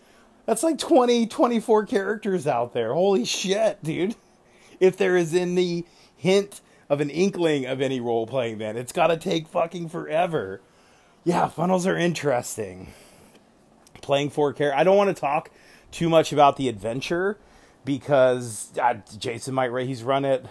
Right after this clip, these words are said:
once before. He might run it again for some of you folks. It is a fun adventure. I like the whole premise and feel of everything. It's cool. Uh,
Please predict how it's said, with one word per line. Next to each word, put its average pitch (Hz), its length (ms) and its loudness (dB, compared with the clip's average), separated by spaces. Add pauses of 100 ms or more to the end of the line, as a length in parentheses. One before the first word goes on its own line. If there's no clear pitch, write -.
(240)
once 131 380 -2
before. 143 420 0
He 147 100 2
might 139 180 0
run 135 220 0
it 131 100 -4
again 123 300 -2
for 120 120 -10
some 120 240 -6
of 120 60 -6
you 123 120 -6
folks. 123 540 -4 (340)
It 160 180 2
is 165 200 2
a 160 80 4
fun 151 260 4
adventure. 131 520 -2
I 123 100 -2
like 127 320 -2
the 139 100 -2
whole 127 460 0 (500)
premise 147 500 2
and 135 140 -6
feel 139 380 -2
of 117 120 -4
everything. 113 720 -4
It's 131 240 -6
cool. 139 580 2 (600)
Uh, 143 420 6